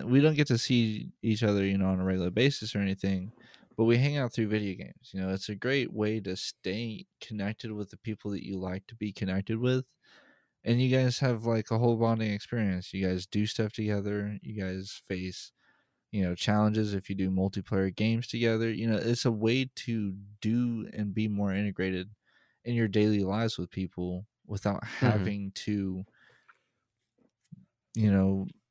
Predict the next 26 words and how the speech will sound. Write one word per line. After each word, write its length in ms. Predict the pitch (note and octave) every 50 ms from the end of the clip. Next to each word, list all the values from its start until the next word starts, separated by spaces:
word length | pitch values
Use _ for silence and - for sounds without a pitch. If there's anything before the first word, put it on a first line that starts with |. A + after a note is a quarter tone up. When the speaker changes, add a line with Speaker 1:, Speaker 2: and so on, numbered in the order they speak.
| _ _ A2 G2 G2 G#2+ B2 - _ _ _
Speaker 1:
go 320 | - A2+ A2+ A2+ A2 G#2+
everywhere, 580 | - - A2 A2 A#2+ A2 G2+ G2 F#2+ F#2+ F#2+ F#2+
especially, 540 | G2 - - C#3 C3+ C3 - C#3 B2+ A#2+ A2 - - -
like, 260 | - F#2+ F#2+ F#2 - -
now 340 | - - F2+ F2 F2 F2 F2 F2+
in 80 | G2
the 80 | G#2 G#2+
pandemic 560 | - B2+ A#2+ A#2+ B2+ D3 E3+ C#3+ F#2 - - _ _ _ _ _ -
when 340 | G2+ G2+ G2 F#2+ F#2+ F#2+
everybody's 640 | F2 A#1+ D#2+ F#2 F#2+ F#2+ F#2 F#2 F#2+ F#2+ F#2+ F#2+ -
staying 400 | - - - - F2+ F2+ F#2+ F#2+
home. 300 | G2 A#2 C#3 C#3+ A#2+ - -
It's 280 | - G2 G2 F#2+ - -
a 60 | F2+
great 400 | - F2+ F2 F2 F2 F#2 G2+ -
way 160 | G#2 G#2+ A2
to 80 | A#2 A2
stay 240 | - - B2 B2
de-, 320 | A#2+ B2+ B2+ - - - B2+
connected 440 | - - B2+ C3+ C#3 - - - - - G#2+ - _ _ - - - - _ _ _ _ _ -
and 140 | A2 G#2 A2+
be 100 | A2 A2
Speaker 2:
Mm-hmm. 60 | A2
Speaker 1:
able 180 | G#2+ A2 A2+
to 60 | A2 G#2
s-, 200 | G2 - -